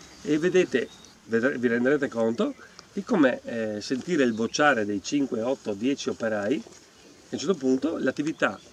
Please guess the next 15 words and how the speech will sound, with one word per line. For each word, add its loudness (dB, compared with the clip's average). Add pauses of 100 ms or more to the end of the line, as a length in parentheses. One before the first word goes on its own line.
(280)
è -12
stata -4
dismessa, -6 (100)
e -14
questo -2
è, 2
succede 0
anche 0
nelle 4
realtà 0
archeologiche, 0 (440)
e 0
tutto 0
si -6
fossilizza. -8